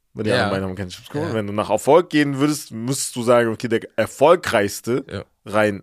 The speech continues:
Speaker 1: vom Team her ist Manu gewesen.
Speaker 2: Ja.
Speaker 1: Aber individuell war es halt nicht Manu, sondern ich würd sogar eher mit Lou Williams gehen.
Speaker 2: Und dann, aber? S-,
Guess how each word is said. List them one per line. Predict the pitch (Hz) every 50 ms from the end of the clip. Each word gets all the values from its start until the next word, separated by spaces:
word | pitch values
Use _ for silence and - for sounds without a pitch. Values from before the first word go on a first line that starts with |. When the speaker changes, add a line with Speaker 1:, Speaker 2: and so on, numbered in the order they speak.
| - -
Speaker 1:
vom | 95 - 113 104 101 92
Team | - - 143 175 170
her | 120 110 110 127 - _ _ _ _ _ _ _ _ _ _ _ _ _ _ _ _ _ _ _ _ _ _ -
ist | 120 104 - -
Manu | 107 104 107 113 120
gewesen. | 117 127 135 139 143 208 - _ _ _
Speaker 2:
Ja. | - 110 110 - _ _ _ _ _ _ _ _ _ _
Speaker 1:
Aber | - 117 - - -
individuell | - 151 139 143 117 117 101 104 110 104 127 147 151 123 95
war | 107 110
es | 107 -
halt | 110 95 82
nicht | 92 80
Manu, | 92 98 107 127 135 120
sondern | 107 110 107 104 101 92 _ _ _ _ _ _ _ _
ich | _ 131 - -
würd | - 143 170 -
sogar | - 170 151 160 151 139 127 - _ _ - _ _ _ _ _ _ _ _ _ _ _ _ _ _ _ _ _ _ - - _
eher | - 151 151 151
mit | 143 107
Lou | 120 127 127
Williams | 131 123 123 113 98 -
gehen. | - 92 90 - - _ _ _ _ _ _ _ _ _ _
Speaker 2:
Und | - 113 110 98
dann, | 107 101 101 123 156 196 202 _ _ _ _ _ _ _ _
aber? | - 101 120 165 - _ _ _ _ _ _ _ _ _ _
S-, | _ - - -